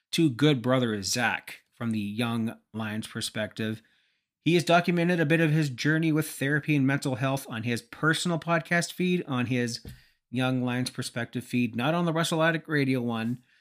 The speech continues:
So if you, uh, want to gain some insight on, onto, onto mental health, I highly recommend checking out Zach's stuff.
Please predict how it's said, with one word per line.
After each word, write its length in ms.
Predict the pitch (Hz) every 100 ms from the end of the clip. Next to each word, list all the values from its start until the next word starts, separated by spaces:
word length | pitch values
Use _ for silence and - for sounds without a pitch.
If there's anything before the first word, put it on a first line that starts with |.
| _ _
So 180 | 135
if 220 | 117 - 139
you, 440 | 135 143 143 135
uh, 320 | 131 123 123 - _ _ _ _ _ _ -
want 140 | 175 202
to 60 |
gain 180 | 165 180
some 160 | 151 131
insight 460 | 143 156 165 165
on, 120 | 160 - 139
onto, 340 | 139 139 139 131
onto 240 | 135 131
mental 340 | 123 127 120
health, 320 | 107 117 143 -
I 140 | 104
highly 920 | 107 - - 139 156 139 113 85 90 _ _ _ _ _ _ -
recommend 460 | 127 117 113 110
checking 300 | - 110 113
out 180 | 107 107
Zach's 300 | 110 98 -
stuff. 320 | - 98 -